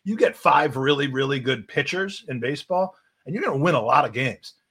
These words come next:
And that requires no chemistry, no anything with, other than with the catcher. They just gotta be good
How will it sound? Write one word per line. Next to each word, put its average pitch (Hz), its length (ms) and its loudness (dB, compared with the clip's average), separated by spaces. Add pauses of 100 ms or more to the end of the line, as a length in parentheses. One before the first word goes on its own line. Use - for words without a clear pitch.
And 123 160 -4
that - 180 2
requires 120 520 2
no 139 220 2
chemistry, 151 600 -2
no 135 240 -2
anything 139 400 -4
with, 104 140 -8
other 127 260 -2
than 131 220 -6
with 107 100 -10
the 107 80 -16
catcher. 127 500 -6 (100)
They 143 120 -2
just 160 160 -8
gotta 131 140 2
be 107 120 -8
good 135 400 0